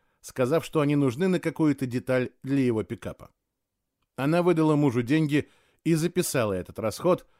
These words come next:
в семейной бухгалтерской книге. А на следующий день, шестнадцатого числа, вскоре после окончания рабочей смены, Гэри позвонил ей из полиции.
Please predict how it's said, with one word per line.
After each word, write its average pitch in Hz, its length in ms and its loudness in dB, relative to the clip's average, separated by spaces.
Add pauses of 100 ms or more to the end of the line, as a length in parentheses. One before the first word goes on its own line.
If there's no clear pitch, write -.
(180)
в - 80 -20
семейной 160 460 2
бухгалтерской 120 720 -2
книге. 92 400 -8 (760)
А 120 120 -2
на 127 160 2
следующий 117 640 -4
день, 131 300 0 (320)
шестнадцатого 160 760 -2
числа, 147 500 -2 (300)
вскоре 170 360 2
после 156 320 -2
окончания 143 760 -2
рабочей 123 420 -2
смены, 143 460 -2 (600)
Гэри 165 320 2
позвонил 147 540 0
ей 127 200 0
из - 280 -8
полиции. - 680 -8